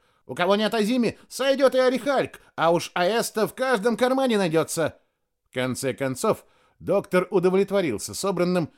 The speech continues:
и, быстро вернувшись на место, скользнул в свои путы, которыми якобы накрепко был привязан к доске, усеянной острыми шипами. Бальдандерс заревел и потянулся ко мне, выставив на обозрение публики вторую цепь,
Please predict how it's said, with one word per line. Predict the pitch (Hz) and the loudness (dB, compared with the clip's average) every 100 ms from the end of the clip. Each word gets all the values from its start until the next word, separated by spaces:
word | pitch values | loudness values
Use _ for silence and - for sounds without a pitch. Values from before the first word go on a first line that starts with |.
| _ _ | _ _
и, | 156 | -4
быстро | 165 226 - 190 | -2 -4 -2 2
вернувшись | 180 175 190 - 156 - | 2 2 0 -4 -8 -6
на | 147 | -6
место, | 190 185 175 127 - _ | -4 -2 -2 -2 -4 _
скользнул | - - 170 160 165 214 | -20 -4 -2 -2 -2 -2
в | 151 | -2
свои | - 180 175 | -2 0 0
путы, | - 277 190 101 - _ _ | 0 -4 -4 -6 -10 _ _
которыми | 135 165 160 160 | -6 -2 0 2
якобы | 147 175 180 175 175 160 | 2 0 0 0 0 0
накрепко | 175 175 220 202 208 | -2 0 -2 -2 0
был | 196 202 | 2 2
привязан | 180 165 170 143 147 | 2 0 0 0 -2
к | 127 | 0
доске, | 131 - 170 170 - _ - | -2 -2 -2 -2 -4 _ -2
усеянной | 175 - 175 160 170 170 170 | 0 0 0 0 0 -2 -2
острыми | 190 - - 151 151 | -2 -4 -4 -4 -4
шипами. | - 190 127 82 - _ _ | -4 -6 -6 -8 -12 _ _
Бальдандерс | 87 110 127 139 139 143 143 - | -6 -2 0 0 0 0 -2 -4
заревел | 156 123 139 135 165 | -8 -4 0 2 0
и | 160 170 | 0 -4
потянулся | 135 151 160 165 160 - 143 | -6 -4 -4 -2 -2 -4 -6
ко | 165 | -4
мне, | 175 107 - _ _ _ | -2 -4 -8 _ _ _
выставив | 107 185 202 - 190 - | 0 2 2 2 -2 0
на | 160 | -2
обозрение | 156 156 139 170 160 160 | 0 0 0 0 0 0
публики | 196 185 185 - 175 | 0 0 0 -2 -4
вторую | - 180 185 113 104 | 0 0 2 0 -2
цепь, | - 185 | -2 -2